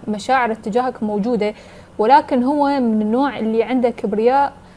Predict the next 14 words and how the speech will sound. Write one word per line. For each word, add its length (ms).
الكبرياء 500
زايد 360
عن 160
حده 260
لدرجة 440
إنه 260
هو 300
ما 100
يقدر 400
يعبر 320
لك 220
عن 160
مشاعره، 400
هو 340